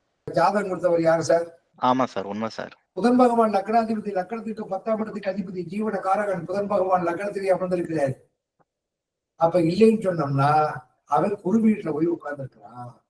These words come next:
Speaker 1: குரு பகவான் அவனுக்கு, புதனுக்கு பாவி, இப்படி எல்லாம் சொல்லி வச்சிருக்கான். ஆனால் ஊழ்வினை கர்மாவுடைய தொடர்பு என்ன அப்படின்னு சொல்லி கேட்டீங்கன்னா, அது அல்ல. இவர் ஒரு,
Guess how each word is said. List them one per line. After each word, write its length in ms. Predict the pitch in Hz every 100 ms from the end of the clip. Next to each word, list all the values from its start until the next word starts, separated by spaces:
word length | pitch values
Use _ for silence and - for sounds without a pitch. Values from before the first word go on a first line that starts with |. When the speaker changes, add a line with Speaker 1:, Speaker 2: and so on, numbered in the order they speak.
| _ _ -
Speaker 1:
குரு 220 | 220 214
பகவான் 540 | 185 160 151 175 -
அவனுக்கு, 380 | - 143 156 156
புதனுக்கு 460 | 131 147 180 156 160
பாவி, 640 | - 139 156 139 131 131 -
இப்படி 280 | 147 151 139
எல்லாம் 240 | 135 160
சொல்லி 220 | 135 135
வச்சிருக்கான். 520 | 131 - _ _ _ _ _ _ -
ஆனால் 540 | 127 127 120 117 117 - _ _ 143
ஊழ்வினை 340 | 175 185 165
கர்மாவுடைய 720 | 151 139 147 151 143 135 127 120
தொடர்பு 400 | 127 147 151 131
என்ன 260 | 127 143
அப்படின்னு 140 | 135 123
சொல்லி 260 | 113 110
கேட்டீங்கன்னா, 360 | 110 110 107 110 _ -
அது 320 | 117 123 -
அல்ல. 220 | - - - _ _ _ _ _ _ _ _ _ _ _
இவர் 640 | 139 - 127 135 - - _ _ _ _ _ _ _
ஒரு, 640 | 147 170 156 139 - -